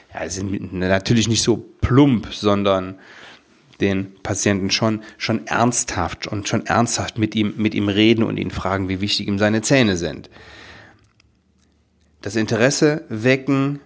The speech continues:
ja, also die Prophylaxe hilft, langfristig auf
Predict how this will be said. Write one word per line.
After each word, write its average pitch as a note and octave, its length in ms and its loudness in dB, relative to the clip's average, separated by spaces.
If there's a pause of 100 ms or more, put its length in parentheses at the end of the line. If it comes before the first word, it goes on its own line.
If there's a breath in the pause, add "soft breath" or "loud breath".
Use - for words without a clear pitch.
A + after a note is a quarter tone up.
(160)
ja, A2 180 -2
also F#2+ 180 -2
die F2+ 100 -6
Prophylaxe F#2 600 -2
hilft, B2+ 520 0 (640 soft breath)
langfristig C3 920 -2
auf - 260 -4